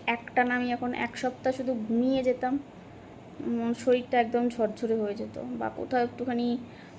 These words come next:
ফাঁকা জায়গায় গিয়ে, একটু পাহাড়ে, একটুখানি সমুদ্রের ধারে গিয়ে বসে থাকতাম,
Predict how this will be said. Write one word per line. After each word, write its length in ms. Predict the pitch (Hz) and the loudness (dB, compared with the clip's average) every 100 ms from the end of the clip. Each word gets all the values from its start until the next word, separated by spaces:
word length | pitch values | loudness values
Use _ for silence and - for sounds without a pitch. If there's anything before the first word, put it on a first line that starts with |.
| - | -2
ফাঁকা 300 | 214 - 254 | 0 6 6
জায়গায় 420 | 226 208 220 233 | 6 4 4 2
গিয়ে, 180 | 226 240 | 2 -2
একটু 180 | 233 247 | -2 0
পাহাড়ে, 600 | 208 226 226 233 233 226 | 0 2 4 4 4 4
একটুখানি 400 | 220 - 233 240 | 0 -2 0 0
সমুদ্রের 560 | - 240 226 214 226 240 | 0 -2 0 0 2 2
ধারে 300 | 226 220 220 | 2 0 0
গিয়ে 220 | 220 254 | 4 2
বসে 280 | 214 208 240 | 2 -2 -4
থাকতাম, 540 | 233 233 - 247 269 | -2 -4 -4 -2 -2